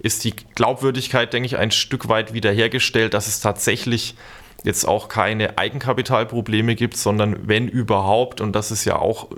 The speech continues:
alles andere als bewiesen, dass es um die Liquidität geht. Also ich meine, wir, ähm, hatten jetzt bei der S V B darüber gesprochen, hier sind, äh, Milliardenkundengelder abgeflossen. Die Credit Suisse hat im vierten Quartal innerhalb weniger Wochen, also Ende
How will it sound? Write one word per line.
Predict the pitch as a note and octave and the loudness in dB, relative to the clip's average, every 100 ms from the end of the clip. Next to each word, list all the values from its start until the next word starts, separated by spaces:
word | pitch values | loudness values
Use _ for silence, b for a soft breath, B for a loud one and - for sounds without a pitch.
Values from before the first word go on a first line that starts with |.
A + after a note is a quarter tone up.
| - | -10
alles | - E2 G#2 - | -4 -2 -2 -2
andere | G2 G#2+ F2 | -2 -2 -2
als | F2 - | -4 -4
bewiesen, | G#2 G#2+ A#2 A#2+ A2 B B B | -4 -2 -2 0 -4 B B B
dass | - - | -4 -4
es | A2 | -2
um | - A#2 | 0 2
die | A2 G#2+ | 4 2
Liquidität | - G2 A2 G#2+ G#2 G#2 A#2 A2+ - | 0 -2 -2 0 0 0 2 2 0
geht. | - F#2 F#2+ - B B B | -2 -2 -2 -4 B B B
Also | - A2+ G#2+ - | -4 -2 -4 -4
ich | G2+ | 0
meine, | A2+ G2+ A2+ - - - - | 2 2 0 -6 -12 -18 -20
wir, | - G2+ A#2 A2 G#2+ G#2+ | -10 0 4 6 4 4
ähm, | F#2 G#2 | 2 2
hatten | A2+ A2+ | 0 0
jetzt | A2+ - | -2 0
bei | A2 G#2 | 0 2
der | G#2 | 2
S | G#2+ - | 0 0
V | A2 F#2+ | 0 0
B | A#2 | 0
darüber | A#2+ A#2 A#2+ A2+ | 0 0 0 0
gesprochen, | G#2+ - A2 G#2+ B2 | 0 0 0 0 0
hier | A2 | 0
sind, | G#2+ A2 G#2+ B B B B - | 0 0 0 B B B B -2
äh, | G#2+ | 2
Milliardenkundengelder | A2 G#2 G#2 G#2+ A2+ B2 A2 A2 G#2 G#2 - | 2 4 2 2 -2 -2 0 2 2 2 0
abgeflossen. | G#2 A#2+ - G#2+ G#2+ B2 | 0 -4 0 0 0 -2
Die | G#2 G#2+ G#2 - | 0 0 0 -2
Credit | - - G#2+ F#2+ G2+ - | -4 2 2 2 -4 -6
Suisse | - - B2 - | -6 0 0 2
hat | A#2 | 0
im | A2 G2+ | 0 -2
vierten | - B2+ B2+ | 0 0 0
Quartal | A2+ G2+ F#2+ A2 G#2 | 0 0 2 0 0
innerhalb | A#2 A2 G#2+ G#2+ | 0 0 0 0
weniger | G#2 A2 G#2+ G2+ | 0 0 2 2
Wochen, | G#2 - | 0 -2
also | A#2 G2 G#2 | -2 0 0
Ende | F2+ A2 A#2 | 0 0 -2